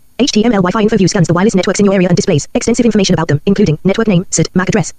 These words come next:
P H Y type, eight hundred and two eleven G or eight hundred and two eleven N, R S S I, signal quality, frequency, channel number, maximum, speed, company name, router model and router name, only for routers that provides this information, and more. When you select a wireless network in the upper pane of this tool.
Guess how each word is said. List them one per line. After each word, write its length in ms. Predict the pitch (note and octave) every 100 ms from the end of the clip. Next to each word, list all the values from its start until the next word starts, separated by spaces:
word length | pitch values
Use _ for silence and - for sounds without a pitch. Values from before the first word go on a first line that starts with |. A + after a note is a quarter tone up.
| -
P 100 | E3+
H 80 | E3+
Y 60 |
type, 180 | D#3 D3 -
eight 80 | F#3+
hundred 220 | G3+ F#3
and 80 | F#3+
two 80 |
eleven 180 | B3 G3
G 80 | -
or 60 | F#3
eight 80 | G3+
hundred 200 | G3 F3+
and 80 | F#3
two 100 | A3+
eleven 160 | G#3+
N, 140 | F3+ C#3+
R 60 | G3+
S 80 | G#3+
S 100 | G3
I, 80 | D3+
signal 200 | - A3+ A3+
quality, 260 | E3 D3+
frequency, 380 | - F3 G#3+ D3 -
channel 180 | G#3+ G#3+
number, 200 | E3+ E3
maximum, 340 | F#3 F#3 D#3+ -
speed, 240 | - A3 -
company 240 | - A#3 A3+
name, 160 | D3+ -
router 180 | A3 C4
model 140 | E3+
and 80 | F3
router 160 | G3+ G3
name, 160 | D3 -
only 160 | G#3+
for 120 | G#3+
routers 180 | F#3+ E3+
that 100 | F#3+
provides 220 | G#3 F3+
this 100 | B3
information, 360 | G#3 G#3 E3+ C#3+
and 120 | G3 F#3
more. 100 | C#3 - - -
When 120 | G#3+
you 60 | B3+
select 180 | A#3 F#3
a 20 |
wireless 220 | F3 A3
network 240 | G#3 G3+ F3
in 40 |
the 60 | G3
upper 100 | F#3+
pane 100 | F3+
of 60 |
this 80 | C3
tool. 160 | G#3